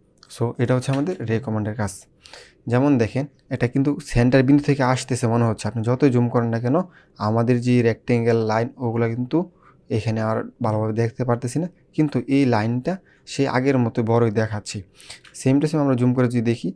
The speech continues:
তাহলে দেখতে পারবো যে এই বিন্দু থেকে আসতেছে। যেমন বিশাল সৌরজগৎ থেকে যেরকম আমাদের একটা রশ্মি বা আলো প্রতিফলিত হয়, সেরকম মনে হচ্ছে। ওকে, so এই ছিল আমাদের, আহ, দ্বিতীয় ক্লাসের, আহ, মূল আলোচনা।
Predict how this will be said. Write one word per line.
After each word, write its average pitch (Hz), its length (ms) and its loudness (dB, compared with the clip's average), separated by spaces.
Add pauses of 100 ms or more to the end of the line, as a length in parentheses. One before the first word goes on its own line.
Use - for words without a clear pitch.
(340)
তাহলে 127 160 0
দেখতে 120 240 2
পারবো 110 240 -2
যে 107 280 -4 (280)
এই 131 160 6
বিন্দু 127 320 4
থেকে 120 220 -2
আসতেছে। 101 360 -4
যেমন 110 560 -2
বিশাল 123 480 2 (340)
সৌরজগৎ 120 520 0
থেকে 113 160 -2
যেরকম 113 240 -2
আমাদের 113 260 -2
একটা 113 180 -2
রশ্মি 117 300 -2
বা 107 100 0
আলো 120 160 0
প্রতিফলিত 123 420 -4
হয়, 170 80 0
সেরকম 143 520 -4
মনে 120 220 -2
হচ্ছে। 110 360 -6 (760)
ওকে, 104 220 -6 (1400)
so 110 300 0 (100)
এই 139 100 6
ছিল 139 180 2
আমাদের, 135 380 4 (300)
আহ, 110 200 -2
দ্বিতীয় 127 320 2
ক্লাসের, 120 600 0
আহ, 123 220 -4
মূল 117 240 2
আলোচনা। 120 520 0